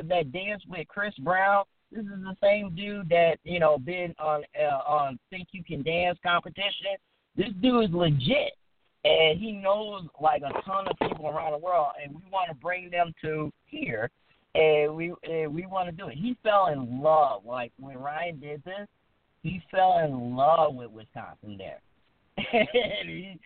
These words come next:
he's like, "Dude, I wanna go come back, and I wanna bring my friends with me." So we wanna, you know, eventually we wanna do that too as well.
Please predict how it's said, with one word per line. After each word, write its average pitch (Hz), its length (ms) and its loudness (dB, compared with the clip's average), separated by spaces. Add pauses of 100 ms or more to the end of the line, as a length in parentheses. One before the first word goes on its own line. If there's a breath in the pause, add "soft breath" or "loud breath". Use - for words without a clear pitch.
(220 soft breath)
he's 190 260 -12
like, 165 240 -2
"Dude, 185 200 -10
I 160 240 2
wanna 170 320 -4
go 139 200 -8 (180)
come 147 220 -2
back, 160 400 2
and 135 120 -10
I 143 80 -2
wanna 143 240 -4
bring 139 260 -6
my 117 220 -6
friends 151 340 -2
with 160 240 -2
me." - 140 -20 (560)
So 139 220 6
we 160 160 -4
wanna, 180 440 6
you 151 160 -4
know, 147 160 6
eventually 170 480 -4
we 160 160 0
wanna 156 300 4
do 151 160 -2
that 143 260 4
too 151 240 -6
as 123 140 -8
well. 147 400 4